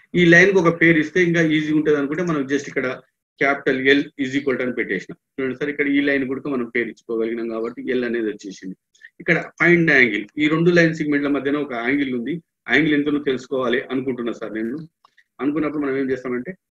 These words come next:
find angle అనే ఒక command సార్. Find angle కొట్టేసి, open bracket కొట్టేసేసి,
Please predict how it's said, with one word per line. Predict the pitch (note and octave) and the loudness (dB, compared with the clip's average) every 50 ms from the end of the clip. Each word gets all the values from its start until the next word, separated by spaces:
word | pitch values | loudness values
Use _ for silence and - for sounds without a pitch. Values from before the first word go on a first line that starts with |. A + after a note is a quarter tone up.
| - - | -6 0
find | C#3+ D3 D#3+ D#3+ E3 D3 C3 | 2 4 4 4 4 4 4
angle | A#2 A2 G2+ G2+ G2 G2 G2+ - _ _ - _ _ _ _ _ _ - C3 | 2 2 2 -2 -4 -6 -8 -14 _ _ -20 _ _ _ _ _ _ -8 -4
అనే | C3+ C3+ C3+ B2+ | -2 0 0 0
ఒక | B2 A#2+ - A#2+ | -2 -4 -4 -2
command | A#2 A#2 A2+ G#2 F#2+ G2+ | -2 0 0 0 -2 -4
సార్. | - F2 E2+ _ _ _ _ _ _ _ _ _ _ _ - | -8 -14 -16 _ _ _ _ _ _ _ _ _ _ _ -2
Find | C#3 C#3 D3 D3 D3+ C#3+ C3 A#2+ | 2 4 4 4 4 2 2 2
angle | A#2+ A2+ A2 G#2+ G#2+ A2 - - _ _ _ _ _ | 2 2 0 0 -2 -4 -6 -10 _ _ _ _ _
కొట్టేసి, | C#3 C3 C3 - C3+ B2 B2+ - F#3 G#3 F#3+ - _ - C#3 C3+ | -2 0 2 2 2 2 2 -2 -8 -10 -10 -12 _ -6 -6 -4
open | C3 C#3+ C#3 C3 | -4 -2 -2 -2
bracket | C3 C3 B2 B2 A2+ A2+ A2 A2+ | -2 -2 -2 -2 -2 -2 -4 -4
కొట్టేసేసి, | A2 - G#2+ G2 G2 A2+ G#2+ G2+ - D3 | -4 -2 -4 -4 -4 -6 -10 -10 -10 -10